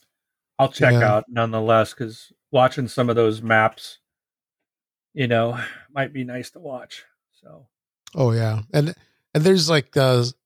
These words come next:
Speaker 2: you know, I'm sure these builds aren't, like, his own. He probably took 'em from the community,
Speaker 1: <laughs>
Speaker 2: right? And then just did videos on 'em.
Speaker 1: Yeah.
Speaker 2: But, uh,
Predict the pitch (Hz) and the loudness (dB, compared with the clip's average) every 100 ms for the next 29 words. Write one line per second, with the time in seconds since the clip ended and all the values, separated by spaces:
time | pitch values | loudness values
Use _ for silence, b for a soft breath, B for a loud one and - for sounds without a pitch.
0 | _ _ _ _ - 151 143 160 165 139 | _ _ _ _ -6 0 2 2 0 2
1 | 165 143 127 117 101 120 120 113 101 - | 2 2 2 0 2 2 2 0 -2 -4
2 | - 123 117 - 120 110 - 117 110 101 | -2 0 0 -2 -2 -2 2 2 4 2
3 | - - - - 123 110 107 107 - 117 | 0 -2 -6 0 2 4 2 -2 -6 -2
4 | 120 113 107 107 104 101 - - 110 120 | 0 0 0 -2 -2 -2 -2 0 0 0
5 | 104 98 113 107 107 104 101 101 _ _ | -2 -4 -8 -8 -8 -10 -16 _ _ _
6 | _ 104 _ 107 _ - 107 107 110 107 | _ _ _ _ _ -18 -18 -18 -10 -6
7 | 110 104 98 110 113 107 110 107 104 104 | -4 -4 0 0 2 4 4 4 2 2
8 | 104 107 107 _ _ _ _ _ - 107 | 2 0 -4 _ _ _ _ _ -6 0
9 | 113 104 - 117 113 110 | 0 0 0 2 4 2